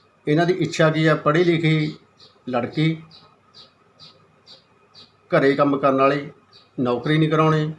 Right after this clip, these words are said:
ਔਰ ਜੌਬ ਇਹਨਾਂ ਨੇ ਨਹੀਂ ਕਰਾਉਣੀ। ਇਹਨਾਂ ਦਾ ਨੰਬਰ ਆ ਅਠਾਨਵੇਂ ਸੱਤ ਸੌ ਸਤਾਸੀ ਚੁਰਾਨਵੇਂ ਦੋ ਸੌ ਉਨਤਾਲੀ।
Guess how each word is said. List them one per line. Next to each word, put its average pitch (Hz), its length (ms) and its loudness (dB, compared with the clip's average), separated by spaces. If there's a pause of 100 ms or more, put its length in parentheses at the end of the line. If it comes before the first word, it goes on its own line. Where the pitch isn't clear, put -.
(520)
ਔਰ 135 140 0
ਜੌਬ 120 300 -2
ਇਹਨਾਂ 131 140 -2
ਨੇ 127 120 -2
ਨਹੀਂ 113 180 -6
ਕਰਾਉਣੀ। 131 360 -6 (260)
ਇਹਨਾਂ 147 160 0
ਦਾ 165 80 4
ਨੰਬਰ 143 240 0
ਆ 139 280 2
ਅਠਾਨਵੇਂ 139 680 0
ਸੱਤ - 440 -6
ਸੌ 139 220 -4
ਸਤਾਸੀ 156 560 -4 (880)
ਚੁਰਾਨਵੇਂ 139 560 0 (600)
ਦੋ 117 320 -4
ਸੌ 131 340 -2
ਉਨਤਾਲੀ। 101 440 -6